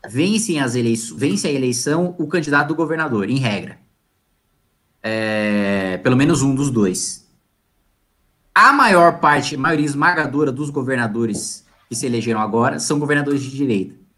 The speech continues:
Então a gente já pode colocar que desses dois terços de renovação, setenta por cento, que são os governadores de direita, são de senadores de direita que foram eleitos por esses governadores.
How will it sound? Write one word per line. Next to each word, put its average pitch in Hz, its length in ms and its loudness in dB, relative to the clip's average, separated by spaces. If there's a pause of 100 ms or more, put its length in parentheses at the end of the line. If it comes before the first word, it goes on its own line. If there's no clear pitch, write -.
(640)
Então 123 240 2
a - 40 4
gente 151 220 0
já 156 120 4
pode 147 400 2
colocar 135 840 0 (220)
que 151 100 -2
desses 156 320 0
dois 175 300 4
terços 156 300 0
de 131 100 -4
renovação, 131 880 0
setenta 214 800 2
por 185 180 2
cento, 170 360 -2
que - 60 -12
são 151 100 -4
os 127 60 -2
governadores 127 460 -2
de 120 80 -6
direita, 123 540 -2
são 165 260 0
de 160 60 -4
senadores 156 360 2
de 147 100 -6
direita 139 260 -2
que - 60 -20
foram 143 180 -4
eleitos 127 200 -2
por 131 120 -8
esses 123 120 -8
governadores. 123 640 -8